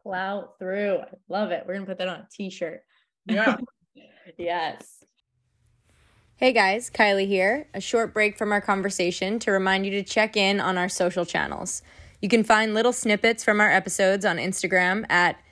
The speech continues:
Speaker 1: at dream dot on underscore pod.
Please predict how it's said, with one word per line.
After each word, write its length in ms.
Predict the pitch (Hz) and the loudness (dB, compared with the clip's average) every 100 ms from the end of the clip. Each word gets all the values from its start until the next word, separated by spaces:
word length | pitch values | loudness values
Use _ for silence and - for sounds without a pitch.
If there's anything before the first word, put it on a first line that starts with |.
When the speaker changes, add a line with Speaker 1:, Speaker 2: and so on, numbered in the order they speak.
| - - | -20 -6
Speaker 1:
at 460 | - 190 233 202 180 | 2 2 0 -6 -10
dream 640 | 175 190 214 208 240 294 - | -4 -2 0 0 -2 -6 -2
dot 380 | - 185 185 185 - - | 2 4 4 0 -4 -4
on 480 | 185 185 185 233 - | 0 0 0 -2 -2
underscore 600 | 202 190 185 - 180 175 | -2 -2 -4 -2 0 0
pod. 480 | - - 104 76 | -2 0 0 -2